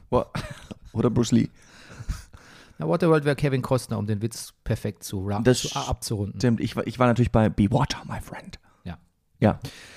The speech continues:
Speaker 2: Das, finde ich, kann ich aus, aus Gründen ni-, nicht mehr hören. Das ist so ein F-,
Speaker 1: Ja.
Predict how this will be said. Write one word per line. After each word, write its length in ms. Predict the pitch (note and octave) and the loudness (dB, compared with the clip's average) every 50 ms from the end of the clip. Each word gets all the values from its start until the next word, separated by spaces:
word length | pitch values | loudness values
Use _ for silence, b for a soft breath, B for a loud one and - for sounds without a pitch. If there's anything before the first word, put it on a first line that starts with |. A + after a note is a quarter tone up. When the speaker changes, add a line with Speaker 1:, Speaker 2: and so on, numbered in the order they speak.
| B B B - | B B B -6
Speaker 2:
Das, 200 | A#2+ A2+ - - - - | -6 -6 -6 -8 -12 -4
finde 180 | - C#3 C3 C3+ | -2 -2 -2 0
ich, 80 | C3+ | 0
kann 140 | - C#3 C3 | 2 2 2
ich 80 | B2 B2 | 2 2
aus, 140 | A2 - - _ _ _ - - | 0 -4 -8 _ _ _ -8 -4
aus 260 | B2 B2+ A#2 - - | -2 -2 -2 -2 -6
Gründen 440 | _ - C#3+ D3 D#3 E3 E3 C#3+ C#3 | _ 0 4 4 4 4 4 0 -2
ni-, 140 | C#3+ D3+ E3 D#3+ | -2 -2 -4 -4
nicht 180 | D3+ C#3 - | -6 -4 -2
mehr 120 | C#3 B2 A2 | 0 0 0
hören. 260 | A2 G2+ F#2+ F#2+ F#2+ - - | 0 0 -2 -6 -8 -12 -12
Das 140 | - G2+ G#2+ | -12 -10 -10
ist 160 | A2+ - - | -10 -6 -4
so 120 | C3 B2 B2 | -2 -2 -2
ein 400 | B2 B2 A#2+ C#3 - A#2+ A2+ A2 - | -2 -4 -6 -10 -14 -18 -20 -18 -14
F-, 120 | - - | 0 4
Speaker 1:
Ja. 260 | C3 B2 G#2 E2+ - | 6 6 6 4 0